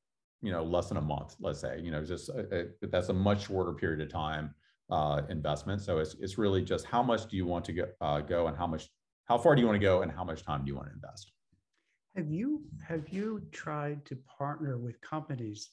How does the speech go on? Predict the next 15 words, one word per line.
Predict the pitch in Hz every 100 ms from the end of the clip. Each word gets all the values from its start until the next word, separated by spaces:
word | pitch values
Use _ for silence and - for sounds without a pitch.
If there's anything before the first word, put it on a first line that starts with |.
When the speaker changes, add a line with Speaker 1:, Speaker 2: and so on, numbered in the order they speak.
| _ _ _ -
Speaker 2:
that | 127
say, | - 143 135 117 156
"Okay, | 147 135 107 104 _ _ _ _
here's | - 180 196 190 -
kind | - 170 151
of | 143 135 - _ _
the | 156
job | 127 139 139
spec, | - - 127 -
the |
type | 139 147
of | 135 123
person | 135 131 131
we | 131
need. | 131 143 123